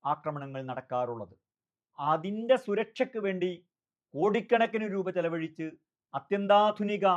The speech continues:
സംവിധാനങ്ങളോടുകൂടിയുള്ള, ആ, സുരക്ഷാ സിസ്റ്റംസ് ഈ രാജ്യത്തിനുണ്ട്, ഇന്റലിജൻസ് സംവിധാനങ്ങളുണ്ട്. അതിനുവേണ്ടിയൊക്കെ വലിയ പണം നമ്മൾ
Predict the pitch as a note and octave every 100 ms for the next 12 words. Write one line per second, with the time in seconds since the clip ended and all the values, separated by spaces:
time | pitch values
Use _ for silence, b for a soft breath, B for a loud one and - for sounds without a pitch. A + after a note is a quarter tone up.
0 | F#3+ - G3 A3 - G#3 G#3 G3 F#3+ F#3
1 | F3+ E3 E3 E3 D#3 D3 D3 - _ _
2 | _ _ _ C3+ B2 - D#3 D#3 D#3 -
3 | D#3+ D#3 - _ _ _ _ _ - G#3
4 | _ D#3+ G#2+ - _ _ - C#3+ C#3 B2+
5 | B2+ B2 A#2 A2 - _ _ _ _ _
6 | _ _ _ - C3+ C#3+ C#3+ C3 C3+ D3
7 | D3 D3+ D3+ C#3+ A#2+ A#2 A2 - _ _
8 | _ C3+ D#3 D3+ D3 D3 C#3+ C#3+ C3 -
9 | _ _ _ A#2+ D3+ D#3+ D3 - D#3 F#3
10 | D#3+ C#3+